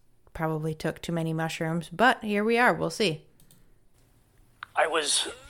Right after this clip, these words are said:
Speaker 2: mushroom hunting on a trail, a logging trail up in northern Oneida County, uh, north of Rhinelander here. And I got to a turn in, in the trail, and as I made the turn,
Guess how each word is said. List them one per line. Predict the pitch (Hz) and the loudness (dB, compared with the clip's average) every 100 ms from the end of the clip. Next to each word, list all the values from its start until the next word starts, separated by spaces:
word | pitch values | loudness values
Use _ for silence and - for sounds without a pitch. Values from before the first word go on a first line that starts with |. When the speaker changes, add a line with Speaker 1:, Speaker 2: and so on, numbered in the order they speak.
| - - - - - - - - - - - | -20 -20 -20 -20 -20 -20 -20 -20 -20 -8 2
Speaker 2:
mushroom | 214 - 165 | 2 4 0
hunting | 127 127 143 135 - | 0 0 0 -2 -6
on | - 147 139 | -4 -2 0
a | 143 | -2
trail, | - 185 185 156 151 - - | 6 8 10 8 6 0 -8
a | - 156 147 | 0 2 2
logging | 151 170 160 156 | 4 2 2 -6
trail | 156 147 | -4 -2
up | 143 147 | -2 -4
in | 139 135 131 - - - - _ | -8 -10 -20 -20 -20 -20 -20 _
northern | 165 160 156 | 2 4 2
Oneida | 147 147 156 160 | 0 -2 0 0
County, | 151 180 180 143 143 - - | -2 -4 -4 -6 -10 -16 -12
uh, | 160 143 | -8 -2
north | 143 160 | 2 2
of | 147 | 2
Rhinelander | 135 151 143 147 - | 0 -4 -6 -10 -10
here. | 156 151 151 - - - - - - 175 | -4 -4 -4 -8 -20 -20 -20 -20 -6 2
And | 160 | 6
I | 156 | 8
got | 160 202 196 | 10 10 10
to | 180 | 6
a | |
turn | 147 - 233 208 | 6 6 8 8
in, | 170 156 - | 4 0 -2
in | 165 151 | 0 4
the | 151 | 2
trail, | - 160 175 170 175 | 10 12 12 12 10
and | 151 147 139 - - - - - - | 6 4 0 -10 -18 -20 -20 -20 6
as | 165 151 | 10 12
I | 151 | 12
made | 165 233 185 | 12 10 8
the | |
turn, | - 240 214 151 151 | 8 12 12 10 4